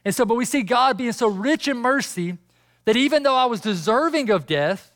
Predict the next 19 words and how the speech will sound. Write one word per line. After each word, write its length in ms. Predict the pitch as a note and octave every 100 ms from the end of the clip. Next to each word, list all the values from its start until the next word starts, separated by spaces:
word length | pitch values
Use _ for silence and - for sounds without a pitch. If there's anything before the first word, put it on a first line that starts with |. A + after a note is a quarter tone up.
| _ _ _ _ _ _ -
he 140 | F#3+
extended 500 | F#3 - - F3+ F3+
mercy 400 | F3 G#3 - D#3
to 200 | - C3
me. 180 | A#2 G#2+ _ _ _ _
What 120 | - G3+
did 60 |
he 80 | G#3+
do? 140 | A3
He 160 | G3+ F#3+
held 380 | C#3+ A3 A3 D#3+
back. 380 | G3 E3+ - _
Remember 220 | D3 E3
forbearance? 760 | E3 D3+ C3 D3 G3 G3 _ _ _ _
He 200 | A#3+ A3+
held 440 | E3+ G#3 A#3+ F3
back 420 | G3+ G#3+ G3 D#3 _ _ -
the 120 | E3
punishment. 680 | - A#3 A3 - C#3 A#2